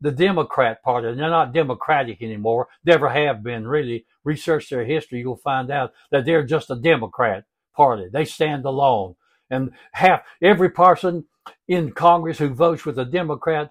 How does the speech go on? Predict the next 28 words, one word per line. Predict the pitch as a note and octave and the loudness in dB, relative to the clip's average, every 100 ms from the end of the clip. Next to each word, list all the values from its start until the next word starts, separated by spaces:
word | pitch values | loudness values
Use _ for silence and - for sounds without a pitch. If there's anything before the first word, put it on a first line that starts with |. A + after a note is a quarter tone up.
| - | -6
agenda, | C3+ A#2 A2+ F3+ F3+ F3 - _ | -4 -4 2 2 2 -2 -2 _
you | - F#3+ E3+ | 0 4 6
are | B2+ | 4
guilty | A#2 E3+ D#3+ D#3+ | 2 0 0 0
of | C#3 - | -4 -4
treason. | - F3+ F#3 D#3+ F#3 - - | 2 2 2 -4 -8 -10 -6
And | C3+ | 0
every | D#3+ D#3 D3+ | 0 0 -2
person | - E3+ D3+ | 2 2 2
who | C#3+ D3 | -4 -4
votes | B2 F3+ E3+ - - _ | 4 4 4 -4 -20 _
for | F3+ F3 E3 | 6 6 6
them | C#3+ E3+ E3 D#3 _ | 2 0 -2 -6 _
in | D3+ D#3 | -2 -2
Congress, | - E3+ E3+ F3 F#3+ | 2 2 2 -2 -2
you | F3+ | 2
are | E3 D3 | 2 2
guilty | C3+ E3+ D#3 E3+ D#3 _ _ | 2 0 2 0 -2 _ _
of, | B2+ B2 _ | -2 -2 _
of | C#3+ A#2 | -8 -4
being | C#3 E3 D3+ | 0 0 0
quasi-traitor. | - F3 E3 C#3 D3+ D#3 - _ _ _ _ _ - E3 E3 F3+ E3+ _ _ _ _ _ _ _ _ _ _ _ _ _ _ _ | 2 4 4 4 2 2 0 _ _ _ _ _ 2 4 4 -2 -6 _ _ _ _ _ _ _ _ _ _ _ _ _ _ _
That's | F#3 G3 | 0 0
tough. | - A3 C3+ | 4 4 6
That's, | F3+ C#3+ | 2 2
yeah, | D3 D#3+ | -2 0
that's | E3+ - | -2 -4
tough. | - A3 F#3 | 4 6 6